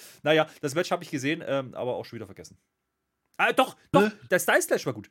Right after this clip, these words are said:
Speaker 1: Wie man den einleitet, das war gut. Äh, ich hab's aber vergessen, aber ich weiß, dass es gut war.
Speaker 2: Ja, ich hab's auch vergessen, aber, also, guckt euch das an, das war bestimmt der beste Style Slash, den ihr diesen Monat gesehen habt. So, ich hab noch ein Match, das du jetzt auch besprechen kannst.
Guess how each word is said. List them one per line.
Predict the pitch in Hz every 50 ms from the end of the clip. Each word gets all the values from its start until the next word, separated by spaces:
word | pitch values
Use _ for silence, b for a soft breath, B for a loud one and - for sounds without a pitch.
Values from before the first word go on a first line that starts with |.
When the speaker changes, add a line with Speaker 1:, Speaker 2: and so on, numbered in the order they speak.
| b b b
Speaker 1:
Wie | 175
man | 180 208
den | 185 220 233 -
einleitet, | 190 226 285 302 208 147 147 -
das | 160 156 -
war | 302
gut. | 294 - 202 - b b b b _ -
Äh, | 151 156 147 139
ich |
hab's | 151 165 202
aber | 196 180
vergessen, | 165 160 180 175 - 110 95
aber | - - - 113
ich | - -
weiß, | 147 147 175 -
dass | 175 160
es | 156 -
gut | 165 139 -
war. | 90 80 - _ _ _ _ _ _ _ _ _ _ _ _ _ _ _ _ _ _ _ _ _ _ _ _ _ _ _ _ _ _ _
Speaker 2:
Ja, | 117 104 80
ich | 90 95
hab's | 104 92 -
auch | - - -
vergessen, | 95 87 - 65 - - - 85 101 113 -
aber, | - 87 92 85 80 73 - - _ _ _ _ _ _
also, | - 107 101 101
guckt | - - - -
euch | 120 104
das | - - -
an, | - - 104
das | 107 98 -
war | 110 101
bestimmt | 98 - - 101 110
der | 98
beste | 90 98 - -
Style | 92 - - 92 92
Slash, | 90 - - 92 -
den | - 98
ihr | 98 90
diesen | 90 92 98 95
Monat | 92 90 95 92
gesehen | - 92 - 85 87 87 82
habt. | 69 - _ b b b b b b b b b b b
So, | _ 131
ich | 127 120
hab | - 120
noch | 147 165 160
ein | 131
Match, | 104 95 92 -
das | 104 92 -
du | - 101
jetzt | 98 92 - -
auch | - 92 -
besprechen | - 95 - - 92 92 - 87
kannst. | 85 92 85 85 - -